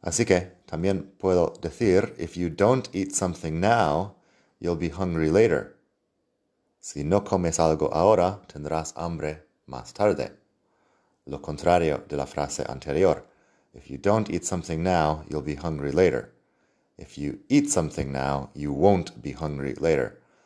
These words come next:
Acaban significando más o menos lo mismo, supongo, pero dos formas de decir más o menos lo mismo. También, "If he doesn't call, I'll be very angry."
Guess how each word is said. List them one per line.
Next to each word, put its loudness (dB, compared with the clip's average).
Acaban 0
significando -2
más 0
o -8
menos -4
lo -2
mismo, 0
supongo, -6
pero -6
dos -6
formas -2
de -4
decir -6
más -4
o -6
menos -6
lo -8
mismo. -4
También, 0
"If -8
he 2
doesn't 4
call, 2
I'll -2
be -2
very 4
angry." -2